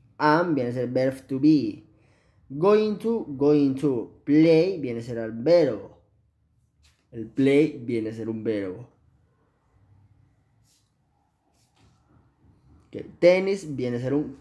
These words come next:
complement. Ok, that's it.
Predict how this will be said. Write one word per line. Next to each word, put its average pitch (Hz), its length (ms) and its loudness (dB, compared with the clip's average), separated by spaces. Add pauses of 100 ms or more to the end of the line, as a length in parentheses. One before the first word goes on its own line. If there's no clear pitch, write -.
complement. 110 720 -6 (1080)
Ok, 127 420 0 (1300)
that's 127 380 -2
it. - 260 -8